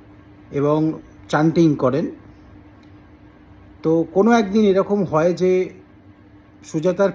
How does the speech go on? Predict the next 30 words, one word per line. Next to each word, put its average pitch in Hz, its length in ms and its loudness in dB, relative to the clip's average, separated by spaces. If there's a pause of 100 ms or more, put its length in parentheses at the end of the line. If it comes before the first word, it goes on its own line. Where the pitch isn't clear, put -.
পেট 190 260 -2
থেকে 165 380 -2 (260)
কথা 156 260 -6
শুনতে 180 320 -6
পাওয়া 147 280 -2
যায় 143 240 -4 (1300)
যে 160 420 -2
এসব 160 400 -4 (880)
শুধুমাত্র 185 540 0
কথা 170 600 0 (800)
বলা 160 240 2
বন্ধ 156 240 2
করুন, 208 400 2 (200)
এর 160 180 -2
মধ্যে 170 300 -2
সত্য 175 340 -4
নেই, 160 240 4 (640)
সত্য 156 340 -6
যদি 170 200 -2
খুঁজতে 175 400 -2
হয় 214 160 2
তাহলে 170 240 0
আপনি 151 380 -4 (560)
নিজের 170 280 4
ভেতরে 185 380 2
সন্ধান 160 420 0
করুন 113 300 -6 (220)
বলে 180 240 -4
পিতার 170 360 -4
উদ্দেশ্যে 147 600 -8